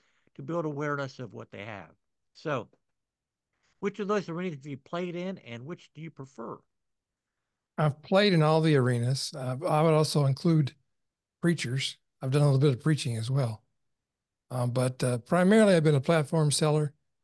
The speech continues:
Speaker 2: and a teacher. So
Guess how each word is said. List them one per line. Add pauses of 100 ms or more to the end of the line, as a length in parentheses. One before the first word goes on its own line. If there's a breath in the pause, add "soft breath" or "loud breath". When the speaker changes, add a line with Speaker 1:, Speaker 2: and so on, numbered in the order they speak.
(200)
Speaker 2:
and
a (120)
teacher. (1000)
So